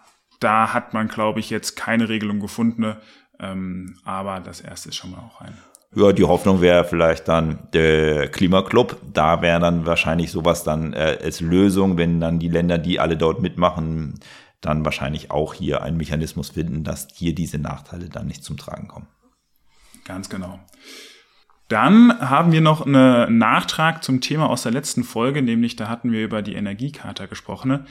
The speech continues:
Speaker 1: Ähm, dass ja einige Länder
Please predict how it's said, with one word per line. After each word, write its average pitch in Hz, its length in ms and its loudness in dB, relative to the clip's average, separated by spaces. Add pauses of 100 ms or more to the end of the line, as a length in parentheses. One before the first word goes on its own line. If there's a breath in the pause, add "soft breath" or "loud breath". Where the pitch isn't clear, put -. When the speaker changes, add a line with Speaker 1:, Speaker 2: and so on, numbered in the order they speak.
(360 loud breath)
Speaker 1:
Ähm, 98 340 -4
dass 98 260 -4
ja 101 120 -8
einige 117 320 0
Länder 127 720 2